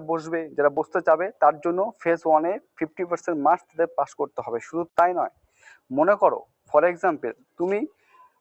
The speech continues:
ফেজ ওয়ানে এক্সাম দিলে তুমি পঞ্চাশ শতাংশ নম্বর পেলে, তার মানে এটাও একদম শিওর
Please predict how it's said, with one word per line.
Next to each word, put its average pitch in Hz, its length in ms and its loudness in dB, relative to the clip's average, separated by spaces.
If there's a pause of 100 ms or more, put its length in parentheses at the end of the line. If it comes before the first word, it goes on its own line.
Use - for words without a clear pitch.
(100)
ফেজ 175 260 2
ওয়ানে 175 240 4 (340)
এক্সাম 156 260 2 (100)
দিলে 185 160 0 (120)
তুমি 185 160 -2 (160)
পঞ্চাশ 165 360 0
শতাংশ 175 280 0 (140)
নম্বর 165 240 2 (100)
পেলে, 151 200 2 (240)
তার 151 160 6 (100)
মানে 190 160 4 (160)
এটাও 202 260 6 (300)
একদম 175 240 -4 (140)
শিওর 175 220 0